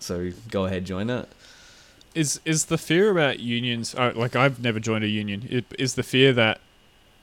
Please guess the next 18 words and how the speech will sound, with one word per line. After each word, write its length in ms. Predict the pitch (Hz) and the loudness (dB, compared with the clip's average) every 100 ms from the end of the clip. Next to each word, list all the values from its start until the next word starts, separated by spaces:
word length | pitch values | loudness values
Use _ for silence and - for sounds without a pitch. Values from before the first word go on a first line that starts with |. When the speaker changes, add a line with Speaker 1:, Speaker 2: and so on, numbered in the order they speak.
| _ _ - | _ _ -14
Speaker 2:
y-, 120 | 120 | -10
if 120 | 117 - | -6 -4
your 100 | 110 | -4
staff 360 | - 110 110 | 0 0 0
are 20 | |
joining 300 | 117 110 104 | -4 -2 -2
a 40 | 104 | -2
union, 380 | 101 107 104 104 | -2 -4 -4 -6
it 120 | 98 | -6
means 200 | 107 98 | -6 -2
they're 120 | 104 | -2
gonna 160 | 107 101 | -2 -4
try 360 | - 110 107 | 0 2 2
and 160 | 104 98 - - - | 0 -4 -12 -20 -6
change 500 | 113 110 113 110 - | 0 2 2 -2 -2
the 80 | |
way 120 | 113 110 | 0 2
you're 180 | 107 | 0